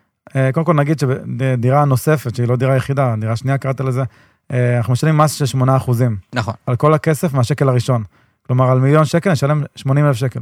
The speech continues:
Speaker 1: שזה לא מעט. אוקיי? עכשיו, לא נכנס פה עכשיו לקלישאות, לקנות מתחת למחיר שוק ו-, ו-, וכולי וכולי. בסופו של דבר, אם אנחנו רוצים עסקה שהיא לטווח זמן מספיק ארוך, זה כנראה בסוף כן ישתלם. אוקיי? עכשיו, מה זה ארוך?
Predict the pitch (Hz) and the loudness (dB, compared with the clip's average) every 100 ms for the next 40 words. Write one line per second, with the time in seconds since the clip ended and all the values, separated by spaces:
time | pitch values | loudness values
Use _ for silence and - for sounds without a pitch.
0 | 120 - 135 156 180 151 _ _ _ _ | -12 -4 0 2 2 0 _ _ _ _
1 | _ _ _ - 120 160 180 _ _ _ | _ _ _ -8 -2 -2 -4 _ _ _
2 | _ - 139 120 _ _ _ _ _ 165 | _ 2 2 2 _ _ _ _ _ -2
3 | 180 190 - 170 160 147 156 131 156 185 | 2 2 0 0 0 0 0 2 2 4
4 | 185 156 131 147 139 143 135 135 127 139 | 2 0 0 -4 -2 -2 0 -2 0 -2
5 | 123 180 175 127 139 131 127 123 123 131 | 0 0 0 -2 -2 0 -2 -2 -4 -4
6 | 120 151 135 120 185 202 220 _ _ _ | -4 -2 0 0 2 0 -2 _ _ _
7 | _ _ _ _ 131 160 180 202 180 190 | _ _ _ _ 0 2 4 4 6 4
8 | 190 156 165 190 202 151 180 160 - - | 4 4 4 4 2 2 2 0 0 2
9 | 156 117 - 127 117 131 151 143 143 117 | 2 2 -2 -2 -2 0 0 2 0 0
10 | 156 - 160 214 - - _ _ _ _ | 0 2 4 2 -2 -18 _ _ _ _
11 | _ _ _ - 127 160 180 185 196 156 | _ _ _ -4 0 2 2 4 2 0
12 | - _ _ _ _ - 185 175 - 135 | -6 _ _ _ _ 2 4 2 2 4
13 | 127 175 208 _ _ _ _ 123 156 170 | 4 2 -6 _ _ _ _ -4 -2 0
14 | 143 143 147 160 151 147 170 113 | -2 0 2 4 4 4 4 2